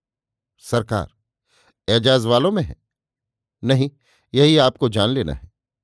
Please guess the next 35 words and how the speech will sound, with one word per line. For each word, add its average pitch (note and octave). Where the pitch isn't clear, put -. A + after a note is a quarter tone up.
अच्छी A#2+
बात E2+
है। -
पालकी C3+
बड़ी C3+
ले D3+
जाने G#2
का F#2+
विचार D#2+
है? A#2+
ले A#2
जा। E3
मुन्ना E3
आज्ञा D3+
मिलने D3
पर C#3+
बाहर A2+
निकली। D2
कहारों C3+
को C3
बड़ी B2+
पालकी A#2
ले A#2
चलने A2+
के B2
लिए C#3
कहा। C#2
खास B2+
रानी A#2
जी D3
वाली। D2
कहारों B2
ने A#2
तैयारी A#2
की। -